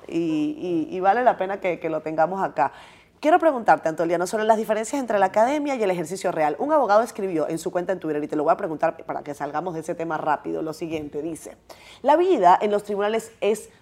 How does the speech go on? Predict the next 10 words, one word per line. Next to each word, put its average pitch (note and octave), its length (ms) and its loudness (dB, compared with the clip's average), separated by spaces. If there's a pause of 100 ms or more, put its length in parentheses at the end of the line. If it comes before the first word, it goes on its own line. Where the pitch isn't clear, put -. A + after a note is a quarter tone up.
complicada. G#3+ 760 -2 (300)
Hay F3+ 120 2
prácticas F#3+ 480 0
y F#3 60 -10
criterios F3 340 -4
equivocados G#3 640 0
tan D#4+ 160 -2
normalizados A3+ 640 -2
que A3+ 100 -4
hasta - 420 0